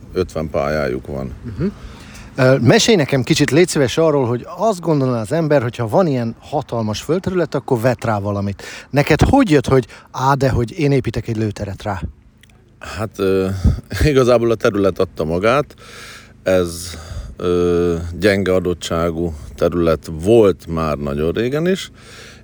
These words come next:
Speaker 1: és ez a terület, ez homokbányaként üzemelt, innen épült az M hetes. Ez volt az egyik homokbánya.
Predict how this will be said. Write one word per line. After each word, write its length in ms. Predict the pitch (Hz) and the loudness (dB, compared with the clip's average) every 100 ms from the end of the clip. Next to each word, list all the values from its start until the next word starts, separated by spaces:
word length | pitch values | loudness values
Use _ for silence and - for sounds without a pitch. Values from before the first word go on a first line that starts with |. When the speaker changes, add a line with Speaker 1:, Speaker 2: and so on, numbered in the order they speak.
| - | -2
Speaker 1:
és 360 | 104 98 - - | 2 2 0 0
ez 180 | 113 | 2
a 80 | 95 | 2
terület, 480 | 80 92 117 131 107 | 0 0 2 2 2
ez 140 | 107 | -2
homokbányaként 960 | - 113 95 82 92 95 90 - 85 76 | -2 -2 0 -2 -2 -2 -4 -6 -8 -6
üzemelt, 760 | 104 87 73 85 123 131 - 104 - - - - | -4 -4 -4 -2 0 -2 -6 -20 -20 -20 -20 -4
innen 340 | 117 104 82 | 0 0 0
épült 400 | 92 95 104 85 | -2 0 0 0
az 80 | 87 | 0
M 160 | 87 73 | -2 -2
hetes. 600 | 71 - - - - - - - | -6 -6 -10 -10 -10 -12 -14 -2
Ez 160 | 104 | 0
volt 180 | 101 113 | 0 0
az 80 | 110 | 0
egyik 580 | 107 95 87 78 - - | 0 0 -2 -8 -10 -12
homokbánya. 840 | - 87 80 78 82 82 90 120 | -6 -4 -4 -4 -4 -2 0 -2